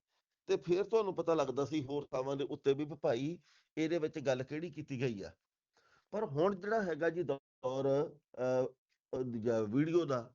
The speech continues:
ਸੋਸ਼ਲ ਮੀਡੀਆ ਦਾ, ਅੱਗੇ ਹੁਣ ਹਰਿਆਣੇ ਦੀ ਅਖਬਾਰ ਦੇ ਵਿੱਚ ਕੀ ਛਪਿਆ ਸੀ ਆਪਾਂ ਨੂੰ ਪਤਾ ਥੋੜ੍ਹੀ ਲੱਗਦਾ ਸੀ, ਰਾਜਸਥਾਨ ਦੀ ਅਖਬਾਰ ਦੇ ਵਿੱਚ ਕੀ ਛਪਿਆ ਪਤਾ ਥੋੜ੍ਹੀ ਲੱਗਦਾ ਸੀ। ਪਰ ਹੁਣ ਤੁਸੀਂ ਦੁਨੀਆ ਦੇ ਕਿਸੇ ਵੀ ਹਿੱਸੇ ਦੇ ਵਿੱਚ ਕੁਝ ਵੀ ਕਹਿ ਦਿਓ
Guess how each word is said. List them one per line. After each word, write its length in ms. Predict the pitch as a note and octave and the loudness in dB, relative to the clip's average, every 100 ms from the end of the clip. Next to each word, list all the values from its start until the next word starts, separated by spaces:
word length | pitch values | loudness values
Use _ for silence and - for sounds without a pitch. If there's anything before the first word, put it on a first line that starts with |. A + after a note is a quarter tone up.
| _ | _
ਸੋਸ਼ਲ 360 | - E3 E3+ D3 | -4 -2 0 -2
ਮੀਡੀਆ 340 | C#3 D3+ D3+ | -2 0 0
ਦਾ, 280 | B2+ G2 - _ _ _ _ E3 | 2 0 -4 _ _ _ _ 0
ਅੱਗੇ 200 | D#3 G3+ | 2 2
ਹੁਣ 200 | G3 G3+ | 2 0
ਹਰਿਆਣੇ 440 | F#3 F#3 F3+ C#3 | 2 2 2 0
ਦੀ 120 | B2+ D3+ | -2 -2
ਅਖਬਾਰ 320 | C#3+ C#3+ C#3 | 2 2 2
ਦੇ 100 | D3 | -2
ਵਿੱਚ 160 | D3 | -6
ਕੀ 220 | D#3 D#3 C#3+ | -8 -8 -6
ਛਪਿਆ 320 | C#3+ C#3+ C#3 | -4 -2 -2
ਸੀ 120 | D3 | -2
ਆਪਾਂ 180 | C#3+ C#3 | -4 -4
ਨੂੰ 60 | C3 | -4
ਪਤਾ 140 | C3 | -4
ਥੋੜ੍ਹੀ 200 | C3 F3 | -2 0
ਲੱਗਦਾ 280 | F#3+ C#3+ C3 | 0 0 -4
ਸੀ, 200 | A#2 - _ _ _ _ _ _ D3 | -6 -12 _ _ _ _ _ _ 2
ਰਾਜਸਥਾਨ 640 | C#3+ C#3 C#3+ D3+ D#3 D3+ D#3 | 4 4 2 0 2 2 2
ਦੀ 100 | D#3 | 0
ਅਖਬਾਰ 360 | C3 B2+ B2 B2 | 2 4 4 4
ਦੇ 120 | C#3+ | 0
ਵਿੱਚ 160 | D3 | 0
ਕੀ 200 | D3 D3 | -2 0
ਛਪਿਆ 240 | C#3 C#3+ C#3+ | 2 2 2
ਪਤਾ 200 | C3 C#3 | 0 0
ਥੋੜ੍ਹੀ 160 | D3+ | 2
ਲੱਗਦਾ 280 | F#3 D3 B2+ | 2 2 0
ਸੀ। 220 | B2 G#2 - _ _ _ _ | -2 -6 -12 _ _ _ _
ਪਰ 160 | - G#3+ | 2 2
ਹੁਣ 220 | E3 F#3 | 2 0
ਤੁਸੀਂ 280 | G3 G3 G#3+ | 0 -4 -2
ਦੁਨੀਆ 340 | G3+ G3 G3+ | 0 0 2
ਦੇ 140 | G3 G3+ | 2 2
ਕਿਸੇ 260 | F#3+ F#3+ | 0 -2
ਵੀ 80 | G3 | 0
ਹਿੱਸੇ 220 | G#3 - | 0 -4
ਦੇ 100 | D#3 | -2
ਵਿੱਚ 160 | D#3+ E3 | -2 -2
ਕੁਝ 220 | F3 E3+ | -2 -2
ਵੀ 120 | F3 | 0
ਕਹਿ 180 | F3 C#3 | 2 2
ਦਿਓ 280 | D#3 B2+ - | 4 2 -2